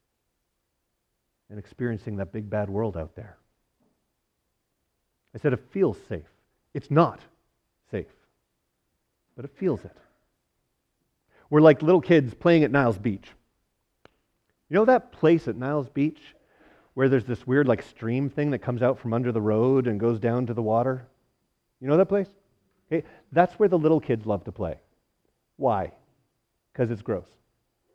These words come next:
Right? We don't actually know what is in the fluid that is coming out from under the road. It, it,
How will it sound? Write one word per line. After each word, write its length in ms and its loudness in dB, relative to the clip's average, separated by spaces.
Right? 160 6
We 100 8
don't 280 8
actually 360 6
know 200 10
what 240 12
is 120 6
in 160 6
the 80 6
fluid 460 8
that 100 8
is 80 2
coming 300 6
out 160 10
from 140 2
under 180 4
the 80 2
road. 340 8
It, 120 -4
it, 260 -2